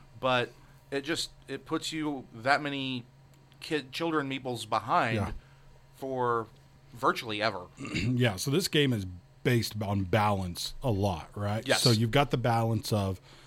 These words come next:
Speaker 2: do I wanna take lower value dice to stay below that thirteen,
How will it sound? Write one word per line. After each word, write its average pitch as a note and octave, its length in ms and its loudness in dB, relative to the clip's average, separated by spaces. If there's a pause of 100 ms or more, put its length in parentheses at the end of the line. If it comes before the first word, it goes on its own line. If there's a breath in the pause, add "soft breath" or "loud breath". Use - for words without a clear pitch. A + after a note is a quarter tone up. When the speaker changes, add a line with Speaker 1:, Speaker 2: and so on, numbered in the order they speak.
(220 loud breath)
Speaker 2:
do A#2+ 80 2
I A2 60 2
wanna B2+ 240 4
take A2+ 200 0
lower B2+ 320 6
value B2 320 6
dice A#2 320 0
to - 100 -10
stay C3 240 2
below B2+ 260 4
that A#2+ 180 2
thirteen, B2+ 640 2